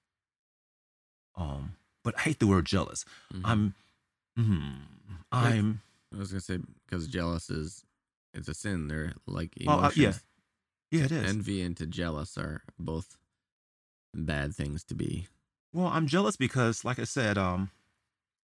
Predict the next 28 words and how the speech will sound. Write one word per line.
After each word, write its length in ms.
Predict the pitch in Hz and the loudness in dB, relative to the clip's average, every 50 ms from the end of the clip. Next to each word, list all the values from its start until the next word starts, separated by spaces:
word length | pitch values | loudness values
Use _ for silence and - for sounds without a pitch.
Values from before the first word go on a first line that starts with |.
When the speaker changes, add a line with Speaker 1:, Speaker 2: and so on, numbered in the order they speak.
| - - | -6 0
Speaker 1:
being 180 | 95 117 117 135 | 4 6 6 6
an 60 | 123 | 6
actor, 480 | 92 76 80 - - 90 98 101 98 - - | 6 4 2 0 0 -2 -2 -2 -4 -6 -4
um, 460 | 92 82 82 78 78 80 82 85 - _ _ _ _ _ - | -2 -2 0 0 0 -2 -2 -4 -6 _ _ _ _ _ -6
Speaker 2:
Mm, 220 | 95 92 87 82 85 - - - | -4 -4 -4 -4 -6 -8 -8 -6
mm-hmm, 140 | 135 107 | -4 -2
mm-hmm. 260 | - 57 - - - 90 | -2 -2 -2 0 2 4
Speaker 1:
been 140 | 104 101 | 6 6
doing 240 | 92 98 110 110 104 | 6 8 8 8 8
this 160 | 98 95 - | 6 6 4
for, 320 | - - 92 87 85 80 82 - _ _ _ - - _ _ _ _ _ | 0 0 0 2 2 0 -2 -6 _ _ _ -20 -20 _ _ _ _ _
since, 300 | - - 104 98 92 - | -4 0 0 0 0 0
um, 340 | 98 90 82 82 85 90 85 - _ _ _ _ _ _ _ _ _ _ _ _ _ _ _ _ _ _ _ _ _ _ _ _ _ _ _ _ _ _ _ | 0 -2 0 -2 -2 -4 -6 -8 _ _ _ _ _ _ _ _ _ _ _ _ _ _ _ _ _ _ _ _ _ _ _ _ _ _ _ _ _ _ _
you 140 | - 113 87 | -4 -2 -2
know, 160 | 65 64 52 - - - _ _ _ _ _ _ | -2 -6 -10 -14 -18 -20 _ _ _ _ _ _
<laughs> 480 | _ _ _ _ _ _ _ _ _ - | _ _ _ _ _ _ _ _ _ -2
a 100 | 95 - - - - - _ _ _ _ - - - - | -2 -2 -2 -4 -12 -18 _ _ _ _ -14 -8 -2 2
long 240 | 98 98 107 92 | 4 6 6 6
time. 360 | 95 - 131 139 113 90 85 85 - - - - _ _ _ _ _ _ - | 6 6 4 4 6 4 4 0 -4 -10 -20 -20 _ _ _ _ _ _ -6
Um, 460 | 92 92 87 82 82 82 85 85 82 - _ _ _ _ _ _ _ _ _ _ _ _ _ _ - | -4 -2 0 0 0 0 -2 -2 -4 -6 _ _ _ _ _ _ _ _ _ _ _ _ _ _ -2
you 80 | 135 123 | 0 4
do 180 | 123 190 233 240 | 6 6 6 6
wanna 380 | 190 151 139 147 143 135 117 | 6 4 4 4 6 6 6
get 160 | 95 98 - | 4 4 2
that 220 | - 95 87 85 78 | 2 2 0 2 2
gig. 360 | 101 101 82 80 80 82 104 | 4 6 6 6 6 6 6
And 140 | 107 107 113 | 6 8 8
when, 240 | 120 123 123 113 | 8 8 6 4